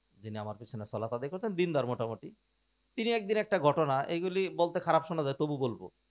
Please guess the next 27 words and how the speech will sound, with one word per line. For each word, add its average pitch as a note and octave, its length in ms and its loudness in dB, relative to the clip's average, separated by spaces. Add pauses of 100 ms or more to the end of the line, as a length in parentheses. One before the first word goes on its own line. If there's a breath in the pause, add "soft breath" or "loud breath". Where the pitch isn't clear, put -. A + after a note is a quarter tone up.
(180)
হ্যাঁ, C3 200 -8 (760)
ইবরত F#3+ 400 6
নেওয়ার D#3+ 220 6
জন্য। A2 220 -4 (880)
আহ, A#2 240 -2
আর C3+ 80 2
এখানে D#3 280 0
যেহেতু E3 260 2
একেবারে E3+ 340 2
কমন F#3 360 4
পিপল D#3 340 0
নাই, A2 280 -6 (240)
বলতে C#3+ 180 -2
অসুবিধা G#2+ 320 -4
নেই। F#2 120 -16 (1300)
তিনি A3+ 180 0
বললেন A3 320 2
যে G#3 80 8
আমি G3 180 8
একদিন F#3 220 2
স্কুলে F3+ 340 4
গেলাম, E3+ 240 8
আমার D3+ 160 6
ছেলে D#3 240 2
ক্লাস C3+ 280 0
ফাইভে A2+ 240 0
পড়ে, G#2+ 280 -6